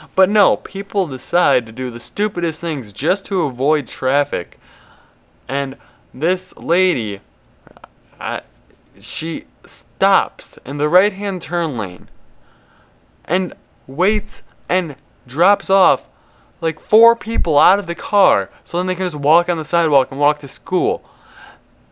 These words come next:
I was right behind this, and somebody else was looking to turn right, right in front of us. So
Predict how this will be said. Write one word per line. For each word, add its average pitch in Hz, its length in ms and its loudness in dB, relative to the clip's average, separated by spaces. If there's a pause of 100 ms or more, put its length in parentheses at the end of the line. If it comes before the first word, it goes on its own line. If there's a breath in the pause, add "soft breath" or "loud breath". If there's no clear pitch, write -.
(140)
I 135 140 4
was 165 140 0
right 185 180 2
behind 165 480 -4
this, 104 340 0 (140)
and 131 160 -8
somebody 185 260 0
else 180 200 4
was 131 100 -10
looking 151 380 -4
to 120 80 -4
turn 165 420 2
right, 143 400 0 (260 loud breath)
right 147 300 2
in 180 120 -4
front 175 220 0
of 110 120 -2
us. - 340 -10 (1800 soft breath)
So 156 480 4